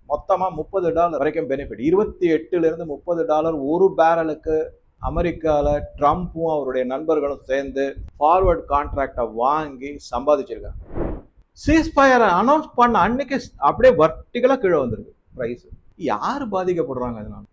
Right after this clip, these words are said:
யோசிச்சு பாருங்க. சரி, இது ஆயிடுச்சா? இதுக்கப்புறம் இது மட்டும்தான் இந்த, அதாவது, க்ரூட் ஆயிலினுடைய, கச்சா எண்ணெயினுடைய விலை வீழ்ச்சிக்கு காரணமா அப்படின்னா, இன்னொரு முக்கியமான ஸ்டேட்மெண்ட் கொடுத்திருக்காரு.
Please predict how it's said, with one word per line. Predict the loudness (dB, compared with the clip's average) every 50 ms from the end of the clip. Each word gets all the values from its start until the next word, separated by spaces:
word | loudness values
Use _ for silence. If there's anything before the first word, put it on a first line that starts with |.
| _ -4
யோசிச்சு | -4 -4 -4 -6 -10 -14 -14
பாருங்க. | -14 -14 -14 -14 -16 _ _
சரி, | _ 6 6 6 6 6
இது | 2 2 6 8 10 10
ஆயிடுச்சா? | 10 10 8 6 6 6 6 6 6 4 0 -4 -14 -18 _ _ -12 -10
இதுக்கப்புறம் | -8 -8 -6 -4 -4 -4 -2 -2 -2 0 2 2 2 0 0 -2 -6 -8 -12 -14 -12 -6 -2
இது | 0 0 2 4
மட்டும்தான் | 6 6 6 4 2 0 2 2 4 6 8 8 8 8 8 6 4 4
இந்த, | 4 6 8 10 10 10 8 6 4 0 -4 -6 -4
அதாவது, | 0 2 4 4 2 0 -2 0
க்ரூட் | 2 4 6 8
ஆயிலினுடைய, | 10 10 10 10 8 6 4 2 2 0 0
கச்சா | -2 -4 0 4 6 8 8
எண்ணெயினுடைய | 8 6 4 2 -2 0 0 0 2
விலை | 2 4 4 4 2
வீழ்ச்சிக்கு | 0 -2 -4 -4 -6 -8 -10 -10 -12 -2
காரணமா | 4 6 6 6 6 4 0 -2 -2 -4
அப்படின்னா, | -4 -6 -10 -10 -10 -12 -14 -14 -16 -16 -16 -16 _
இன்னொரு | -8 -6 0 2 4 6 6 4
முக்கியமான | 2 0 0 0 0 2 0
ஸ்டேட்மெண்ட் | 0 2 4 6 6 6 4 0 -6 -8
கொடுத்திருக்காரு. | -10 -12 -12 -14 -16 -16 -16 -18 -18